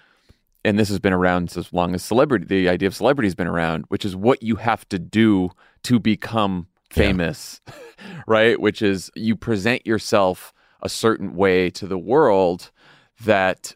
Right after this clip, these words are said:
Speaker 1: is carefully curated and crafted and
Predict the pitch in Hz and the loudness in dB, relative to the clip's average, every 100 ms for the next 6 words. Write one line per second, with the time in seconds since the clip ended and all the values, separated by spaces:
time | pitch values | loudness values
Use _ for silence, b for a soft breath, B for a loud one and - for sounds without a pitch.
0 | - 107 95 - - 127 135 135 131 127 | 0 0 0 -8 -4 -4 -4 -4 -2 -2
1 | 117 - 127 123 123 113 117 113 98 - | -4 -4 0 2 2 2 2 2 0 -2
2 | 92 92 - 123 120 113 - 120 113 107 | -2 -4 -4 -2 0 -2 0 4 6 4
3 | 101 - - 92 90 82 80 | 2 -2 -2 -2 -2 -4 -8